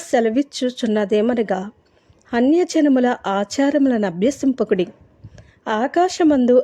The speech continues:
అగపడు చిహ్నములకు జనములు భయపడును,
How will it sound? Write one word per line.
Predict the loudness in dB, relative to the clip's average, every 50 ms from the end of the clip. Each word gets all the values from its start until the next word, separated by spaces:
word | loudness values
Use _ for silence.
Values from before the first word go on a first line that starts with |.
| 2 -2
అగపడు | -2 -2 0 0 0 0 0 -2 -4
చిహ్నములకు | -2 -4 -4 -4 -2 -2 0 0 2 2 0 0 -2 -2 -2 -2 -4 -8 _ _ _ _ _ _ _ _ _ _ _
జనములు | -8 -2 0 2 2 4 4 4 4 4 2 2 2
భయపడును, | 0 0 0 0 0 0 -2 -2 0 -2 -4 -6